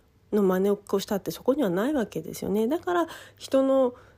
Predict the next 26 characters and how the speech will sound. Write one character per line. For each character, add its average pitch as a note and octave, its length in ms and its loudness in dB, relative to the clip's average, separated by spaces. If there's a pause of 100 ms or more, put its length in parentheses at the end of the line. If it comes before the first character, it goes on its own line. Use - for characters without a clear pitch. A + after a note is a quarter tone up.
(120)
何 B3+ 260 0
か F#3 100 -4
真 F#3 160 0
似 G3 160 0
を G3 100 -2
し - 80 -12
て G3+ 160 -2
も C4+ 200 2
う B3 40 6
ま G#3 140 2
く F3+ 100 -8
い E3+ 80 -8
か G3 160 -8
な A#3+ 160 0
い C#4+ 40 0
っ - 20 -6
て - 160 -6
い - 20 -2
う F3+ 60 -8
時 - 260 -8
は、 A#3+ 140 -2
ま G3 320 -10
ず A#3+ 200 0 (120)
自 G#3+ 180 -4
分 G4 260 2
の G4 220 0